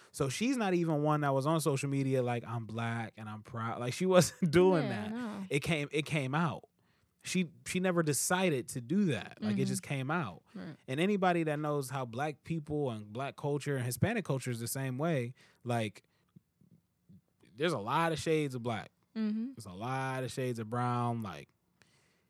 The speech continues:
Speaker 1: you won't know what somebody's built of.
Speaker 2: Right.
Speaker 1: Like, "Girl at my job, lighter than you." I'm like, "Is your mom white or whatever?" Her mom's white and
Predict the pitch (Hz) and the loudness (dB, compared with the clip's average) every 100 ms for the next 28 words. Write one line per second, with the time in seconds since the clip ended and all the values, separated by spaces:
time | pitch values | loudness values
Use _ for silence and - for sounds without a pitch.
0 | _ - 123 175 160 139 139 139 120 151 | _ -6 2 6 6 6 4 4 4 4
1 | - 147 120 110 107 98 107 101 98 95 | 2 0 -2 -4 -6 -6 -6 -6 -8 -10
2 | 87 95 101 104 95 98 - - 107 139 | -10 -12 -8 -6 -6 -8 -16 -16 0 4
3 | 147 139 135 135 143 143 131 - 104 113 | 6 4 2 2 4 2 0 -6 -10 -2
4 | 143 143 135 135 143 139 139 139 _ _ | 4 4 4 2 2 2 -2 -8 _ _
5 | _ _ _ - - - 120 123 117 101 | _ _ _ -20 -20 -14 -6 -2 -2 -4
6 | 120 185 190 190 180 185 220 - 180 185 | -6 -4 -2 -4 -4 -4 -6 -8 -8 -6
7 | 190 190 190 180 143 165 160 143 113 110 | -6 -6 -8 -4 0 2 4 2 -2 0
8 | 143 127 120 | 0 0 -6